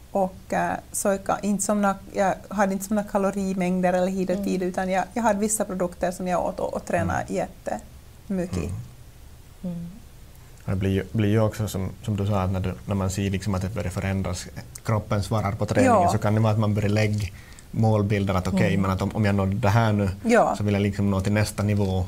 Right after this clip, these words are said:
Speaker 3: och,
Speaker 1: Ja.
Speaker 3: och uppnå det här och det. Och
Speaker 2: Mm.
Speaker 3: så är inte sagt att det tar, tar någon ände, det här kan ju liksom bli en ond cirkel.
Speaker 1: Ja,
Speaker 3: Man,
Speaker 1: man ska
Speaker 3: man
Speaker 1: bli
Speaker 3: fastnar.
Speaker 1: snabbare och snabbare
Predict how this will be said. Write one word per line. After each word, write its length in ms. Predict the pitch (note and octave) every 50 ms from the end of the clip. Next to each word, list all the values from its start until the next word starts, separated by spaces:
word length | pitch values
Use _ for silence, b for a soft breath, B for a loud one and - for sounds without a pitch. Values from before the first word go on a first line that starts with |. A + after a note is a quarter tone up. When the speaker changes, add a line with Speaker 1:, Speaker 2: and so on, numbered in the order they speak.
| - -
Speaker 3:
och, 160 | - F#2+ -
Speaker 1:
Ja. 140 | - B3 A#3 G3+
Speaker 3:
och 120 | F#3 F#3+
uppnå 160 | - A2+ F#2 F#2
det 80 | F2+
här 360 | - G2+ G#2+ G#2 G#2 G2+ G2+
och 60 | G2 F#2
det. 120 | F#2+ F2+ F2+ B B B B B B
Och 120 | - - G#3
Speaker 2:
Mm. 240 | G3 F#3+ F#3+ F#3+ F#3+
Speaker 3:
så 80 | G3
är 40 | A#2
inte 200 | A2+ A2+ - B2+
sagt 200 | A2+ B2 A#2 B2
att 80 | A#2 A2
det 80 | A#2+
tar, 260 | A2+ - A#2 A2+ A2 A2+
tar 240 | - - B2 A2+
någon 180 | A#2 B2 A#2 B2
ände, 160 | D3+ F#3 E3+ A#2+
det 80 | F#2+
här 120 | F#2 G2+ G#2
kan 160 | - A2 A#2
ju 100 | A#2 A#2
liksom 240 | A2 G#2+ - A2 A2
bli 120 | A#2 A#2+
en 100 | A#2 A#2
ond 260 | A#2 A#2 A2+ A2 A2
cirkel. 420 | - B2+ C3+ B2 B2+ - - - B3
Speaker 1:
Ja, 300 | B3 G#3+ F3+ - - - -
Speaker 3:
Man, 180 | B3+ C4 A#3 G3 F3+
Speaker 1:
man 160 | G#3+ G#3+ G#3+
ska 160 | - - -
Speaker 3:
man 60 | - -
Speaker 1:
bli 100 | G#3 G#3
Speaker 3:
fastnar. 260 | G3+ G3 - G#3+ F#3+
Speaker 1:
snabbare 380 | F#3+ F#3 F#3 F#3 - - - -
och 120 | - -
snabbare 540 | - - F#3+ F#3 G3 G#3+ - - - - -